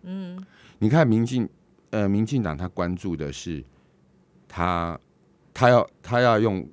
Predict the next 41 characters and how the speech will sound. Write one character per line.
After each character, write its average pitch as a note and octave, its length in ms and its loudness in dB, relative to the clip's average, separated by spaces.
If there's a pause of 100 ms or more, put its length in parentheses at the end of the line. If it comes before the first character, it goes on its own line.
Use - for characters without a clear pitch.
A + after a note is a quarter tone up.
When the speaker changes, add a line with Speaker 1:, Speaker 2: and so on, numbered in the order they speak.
(100)
Speaker 2:
这 G2+ 100 -8
个 F2+ 140 -4
抗 G#2 240 -2
中 F2+ 180 -4
保 A#1+ 180 -6
台。 - 280 -18 (240)
Speaker 1:
嗯。 F#3+ 200 -12 (220)
Speaker 2:
那 C#3+ 300 0 (340)
国 D3 140 4
民 E3+ 220 4
党 F#2 280 2 (300)
要 A#2+ 180 4
的， F#2 140 -4 (180)
讲 D#2+ 340 -4
诉 C#3 300 0
求 E2 220 -4
的 F2 180 -4
是 F#2+ 260 -4
说 F2+ 420 -4 (220)
，“哦， A2 160 4
我 E2+ 160 -2
们 F#2 120 -4
要 A2+ 100 -2
改 D2 180 -10
善 F2+ 220 -6
跟 E2+ 180 -6
大 E2+ 160 -6
陆 D#2+ 160 -6
的 C2 100 -10
关 C2+ 280 -10
系。” - 280 -16 (180)
Speaker 1:
嗯。 F#3+ 160 -10 (240)
Speaker 2:
柯 D3+ 180 4
P， D3 280 2
柯 E3 200 0
P D3 160 0
在 C3+ 160 0
关 G#2+ 280 0
心 G#2 240 -4
的 F2+ 120 -4
是 D#2 280 -8